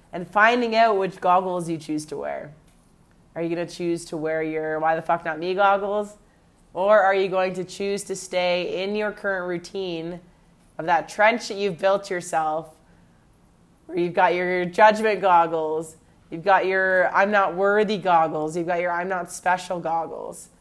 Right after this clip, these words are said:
Which goggles are you going to choose to wake up to and wear today?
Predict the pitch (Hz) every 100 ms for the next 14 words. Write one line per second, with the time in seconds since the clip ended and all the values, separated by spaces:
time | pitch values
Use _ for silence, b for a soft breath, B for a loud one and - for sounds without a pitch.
0 | b b b b _ _ - 254 254 233
1 | 208 214 208 208 180 175 175 208 220 233
2 | 180 185 185 180 185 - - 202 180 165
3 | 151 - 180 160 160 160 151 - - 147
4 | 151 147 - 156 151 151 147 - - -